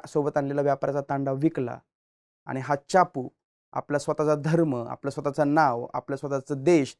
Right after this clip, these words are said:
हे सगळं काही त्यागून त्यानं मुसलमान धर्म स्वीकारला आणि त्या हबशी गुलामाच्याच त्या, त्या ज्यानं त्याला खरेदी केलं होतं, त्याच्यासोबत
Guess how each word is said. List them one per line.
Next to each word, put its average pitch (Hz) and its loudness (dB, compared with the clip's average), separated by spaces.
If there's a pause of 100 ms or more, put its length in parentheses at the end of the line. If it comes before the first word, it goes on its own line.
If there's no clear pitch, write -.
हे 151 -6
सगळं 185 2
काही 175 2
त्यागून 147 2 (400)
त्यानं 143 0
मुसलमान 170 2
धर्म 160 2
स्वीकारला 123 -2 (360)
आणि 131 -6
त्या 143 2
हबशी - -4
गुलामाच्याच 160 2
त्या, 156 2
त्या 143 -2
ज्यानं 143 -2
त्याला 139 -2
खरेदी 165 0
केलं 147 -4
होतं, 117 -4
त्याच्यासोबत 139 -4